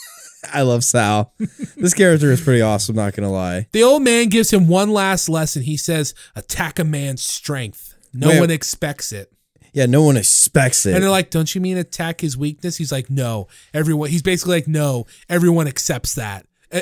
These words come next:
Speaker 1: expects that. No one expects you to, to hit him where it doesn't hurt most or something." Get, he says, so he's like, "You gotta get out of town.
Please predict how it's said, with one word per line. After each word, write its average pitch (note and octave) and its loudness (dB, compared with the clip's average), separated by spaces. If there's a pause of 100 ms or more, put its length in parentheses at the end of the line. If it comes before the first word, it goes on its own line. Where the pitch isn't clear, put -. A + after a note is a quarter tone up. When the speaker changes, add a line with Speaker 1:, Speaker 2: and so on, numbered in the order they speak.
Speaker 1:
expects F#3 -4
that. G#2 -8 (340)
No F3+ 4
one F#3 4
expects D#3+ -4
you D#3+ 0
to, C#3+ 0
to C#3+ -4
hit E3+ 0
him D#3+ 2
where D3 0
it C3+ -6
doesn't C3+ -4 (100)
hurt C3 -6
most A2 -14
or G2+ -14
something." G#2 -16 (1500)
Get, F#3 0
he F#3 2
says, F3+ 0
so - 0
he's E3+ 0
like, E3 -4
"You D#3+ -2
gotta F#3 2
get F3 2
out D#3+ 0
of C3+ -4
town. B2+ -6